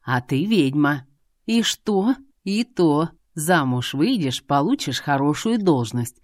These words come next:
зарплату. С Моргуса в качестве подарка на свадьбу стрясешь себе особняк, надел земли и мельницу до кучи.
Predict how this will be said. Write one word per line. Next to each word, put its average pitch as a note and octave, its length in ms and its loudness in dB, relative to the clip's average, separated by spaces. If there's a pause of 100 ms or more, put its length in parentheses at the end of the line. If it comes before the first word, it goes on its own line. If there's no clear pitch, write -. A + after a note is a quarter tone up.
зарплату. C3 920 0 (160)
С - 140 -4
Моргуса C3+ 500 -2
в B2+ 60 -8
качестве D#3 500 -2
подарка C#3 540 0
на B2 160 -2
свадьбу C#3+ 480 0
стрясешь C#3 560 -2
себе B2+ 340 0
особняк, F3+ 800 0
надел D#3+ 420 2
земли D3 460 0
и - 20 6
мельницу B2+ 560 2
до D3+ 200 0
кучи. A2 420 -10